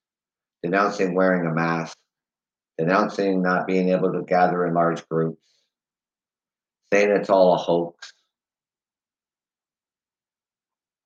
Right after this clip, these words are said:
You know, when it especially comes to, to people that work in a hospital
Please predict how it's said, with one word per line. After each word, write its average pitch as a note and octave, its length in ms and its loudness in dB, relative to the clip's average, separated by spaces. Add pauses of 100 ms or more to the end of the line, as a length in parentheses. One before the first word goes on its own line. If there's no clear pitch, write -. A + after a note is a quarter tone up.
(1120)
You A#2+ 80 4
know, C3 200 6
when B2+ 140 6
it B2 100 6
especially C#3+ 540 0
comes B2 320 -4
to, A2+ 180 -2 (200)
to A2+ 140 -4
people A#2 380 -2
that F#2+ 240 -2
work A2 240 2
in F#2+ 100 -2
a F#2 80 -4
hospital - 640 -6